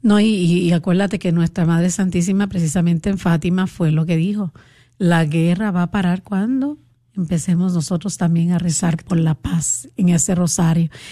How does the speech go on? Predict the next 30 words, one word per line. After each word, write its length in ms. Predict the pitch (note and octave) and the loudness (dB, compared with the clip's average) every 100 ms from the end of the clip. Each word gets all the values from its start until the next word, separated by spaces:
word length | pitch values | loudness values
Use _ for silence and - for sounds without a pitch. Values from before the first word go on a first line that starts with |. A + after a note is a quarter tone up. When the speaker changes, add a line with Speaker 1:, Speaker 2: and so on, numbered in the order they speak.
| - | -10
Speaker 1:
Y 120 | - F3 | -2 0
como 220 | F#3+ F3 | 2 2
dijiste 340 | E3+ F3 G#3+ | 2 0 -2
tú, 240 | - F#3 F3 | -4 -2 0
es 160 | E3+ | 0
en 140 | F3+ D#3+ | 0 0
realidad, 360 | E3+ D#3 D#3 | 0 0 0
sí, 140 | D3+ E3+ | 0 0
es 120 | E3 | -2
el 100 | F3+ | -2
sábado, 680 | D#3+ - F3 F3 G3+ C4 C4+ - _ _ G#3+ | -2 0 2 2 0 -2 -8 -16 _ _ -2
ah, 120 | F3 | 0
también 300 | F3 E3 E3 | 2 2 2
en 80 | F3+ | 2
mi 100 | F3 | 0
parroquia, 500 | E3+ E3 E3 D#3 G3 | 0 0 0 -2 0
allá 140 | E3+ | 0
en 100 | E3+ | 0
Fort 240 | D#3+ F3 E3+ | 0 0 2
Worth, 220 | E3 E3 | 0 0
también 420 | F#3+ E3 E3 E3+ | 0 0 0 0
en 60 | F3+ | 0
Santo 320 | F#3 E3+ - | 0 -2 -2
Tomás, 380 | - E3+ E3 F3 | -2 0 2 2
vamos 240 | F#3 F3 | 0 0
a 40 | F#3 | -2
estar 220 | D#3 F3 | -2 -2
re-, 160 | F3 - | -2 -6
reunidos 520 | E3 F3+ E3+ E3+ F#3 | -2 0 2 2 0
afuera, 440 | F#3 - E3+ F3 | -2 0 0 2